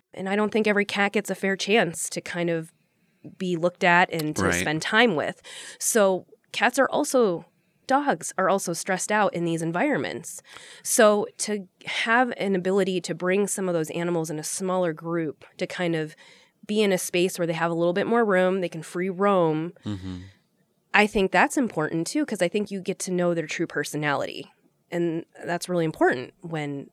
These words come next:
Speaker 1: finding a fur friend.
Speaker 2: Mm-hmm.
Speaker 1: You know, you wanna have a connection with them, you, you know, and some people are angels and they take the sassy cats or they take
Speaker 2: Right.
Speaker 1: the older animals that need that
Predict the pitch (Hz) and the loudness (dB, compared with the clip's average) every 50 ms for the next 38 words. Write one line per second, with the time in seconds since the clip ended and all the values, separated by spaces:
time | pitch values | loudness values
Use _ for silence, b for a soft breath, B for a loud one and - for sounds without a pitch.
0 | _ _ - - 151 151 151 143 143 135 120 123 147 - _ _ - - - - | _ _ -14 -8 -4 -4 -2 -2 -4 -4 -6 -8 -12 -16 _ _ -12 -10 -8 -8
1 | 160 147 - - - 113 - - - - - - - - - 92 87 165 151 143 | -8 -8 -8 -8 -10 -10 -10 -10 -14 -16 -16 -16 -14 -12 -10 -8 -4 -4 -2 -2
2 | 147 160 160 160 170 185 208 226 220 - 135 127 - - - - 135 143 - - | 0 0 2 4 6 6 6 6 6 4 2 -2 -4 -6 -12 -12 -10 -10 -10 -8
3 | - 143 143 135 - 127 127 117 - - 151 - - _ _ - 160 151 120 - | -8 -8 -8 -8 -8 -8 -8 -8 -8 -10 -10 -12 -14 _ _ -8 -6 -6 -6 -6
4 | - 180 180 - - 311 370 - 330 - - 196 180 160 160 147 - _ _ - | -4 -4 0 4 4 4 6 6 4 4 6 6 6 6 6 2 0 _ _ -4
5 | 180 185 190 170 160 143 139 139 151 - - - 151 156 175 160 - - 190 180 | 0 2 2 2 2 0 -2 -2 -6 -6 -6 -4 -2 -2 -2 -2 0 -2 -2 -2
6 | - 120 - - 120 123 - - 127 - - 143 131 127 139 - - 156 156 151 | -2 -4 -4 -4 -4 -4 -6 -8 -8 -4 0 0 0 0 0 -4 -4 -6 -6 -6
7 | 139 - B B B B B B B B 196 196 170 127 110 101 101 - - 202 | -8 -10 B B B B B B B B 2 2 4 6 6 6 6 4 2 4
8 | 185 180 170 143 - 175 180 185 185 170 160 156 151 160 - - 175 151 156 151 | 4 4 4 2 0 0 2 2 2 2 2 4 4 2 2 0 -2 -2 0 -2
9 | 147 139 151 151 160 151 92 156 160 160 165 160 151 143 143 147 - | -2 -2 -2 -2 -2 -4 -2 -2 -2 -2 -2 -2 0 0 0 0 -2